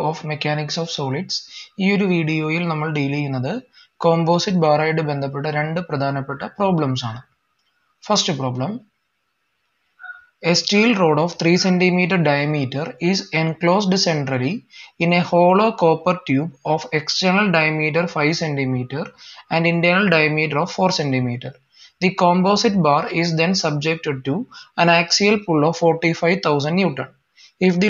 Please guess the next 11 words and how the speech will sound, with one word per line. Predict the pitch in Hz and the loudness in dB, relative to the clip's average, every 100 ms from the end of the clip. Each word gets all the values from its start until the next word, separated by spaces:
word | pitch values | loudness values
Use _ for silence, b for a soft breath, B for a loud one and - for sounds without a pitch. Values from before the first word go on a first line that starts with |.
| 180 | 4
length | 170 175 196 | 2 2 0
of | 196 190 | 2 2
the | 220 170 | 2 2
each | 175 180 143 | 2 0 2
bar | 139 151 - 156 | 2 2 -2 -4
equal | 151 143 135 | -2 -2 0
to | 165 254 - - | 0 -2 -8 -4
fifteen | 175 156 - 214 208 | -2 0 0 2 2
centimeter, | 165 151 139 131 127 190 - B B B 170 | 0 -2 -2 -4 -4 -6 -8 B B B -2
determine | 160 160 147 160 247 - | 0 2 0 0 0 -2
stresses | - 165 156 175 220 | 0 0 2 0 0